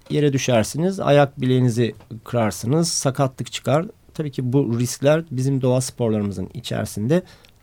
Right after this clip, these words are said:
her zaman almamız gereken riskler. Fakat evet, Nesrin'e en az kendim kadar güveniyorum çünkü tecrübesi çok yüksek. Uluslararası yarış tecrübesi,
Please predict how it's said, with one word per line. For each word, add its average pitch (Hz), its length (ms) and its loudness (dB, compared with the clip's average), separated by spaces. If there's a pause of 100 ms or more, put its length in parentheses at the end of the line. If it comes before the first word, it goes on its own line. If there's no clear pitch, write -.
her 175 220 6
zaman 139 240 4
almamız 143 360 6
gereken 101 440 0
riskler. - 420 -10 (760)
Fakat 165 340 2 (220)
evet, 151 340 4 (720)
Nesrin'e 139 520 2
en 165 180 0
az 170 200 2
kendim 143 320 0
kadar 160 260 -2
güveniyorum 160 420 -2
çünkü 156 180 -8
tecrübesi 135 680 0 (180)
çok 127 400 2
yüksek. - 600 -8 (220)
Uluslararası 127 720 0
yarış 117 260 -2
tecrübesi, 117 680 -4